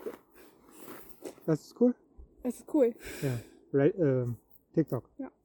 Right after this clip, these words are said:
Speaker 1: Naja, ja.
Speaker 2: Co-, cool und cringe.
Speaker 1: Mhm, cool und cringe. Und manchmal, also die Kommentare sind halt echt das Dümmste auf dieser Welt. Also es ist unfassbar, was für dumme Kommentare ich schon gelesen habe.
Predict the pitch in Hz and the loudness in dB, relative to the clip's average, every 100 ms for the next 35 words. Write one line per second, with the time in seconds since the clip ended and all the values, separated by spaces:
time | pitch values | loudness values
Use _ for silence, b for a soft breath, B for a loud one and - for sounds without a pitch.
0 | _ 240 233 226 226 226 226 220 214 220 | _ -6 -2 -2 -4 -6 -8 -10 -2 -2
1 | - - 143 - 202 170 143 156 131 247 | -2 -4 -6 6 10 10 8 4 4 0
2 | 233 - - 285 254 247 233 226 B B | -8 -10 -2 0 2 -2 -4 -8 B B
3 | 392 294 285 294 294 330 320 B B - | -14 2 4 6 6 6 4 B B 0
4 | 277 269 294 - 311 285 311 311 311 262 | 2 2 -2 0 2 2 4 4 4 2
5 | 269 269 254 - 285 - - - - - | 0 0 -2 0 -2 -2 -10 -14 -4 -4
6 | - - 262 - - - 415 480 - 359 | -2 0 0 -2 -4 4 4 4 4 6
7 | 302 - 302 285 269 254 214 208 - - | 6 6 4 6 6 4 4 0 -8 -14
8 | B B - 277 277 285 269 254 - - | B B 6 6 6 2 2 -2 0 4
9 | 466 523 - 381 302 - - 247 233 269 | 4 2 4 6 6 2 -4 0 4 4
10 | - 320 - 359 427 - 403 349 359 302 | 4 2 2 2 2 4 4 4 6 4
11 | 311 254 269 254 240 240 226 226 233 220 | 4 2 2 0 2 2 2 2 0 0
12 | 214 254 | 2 0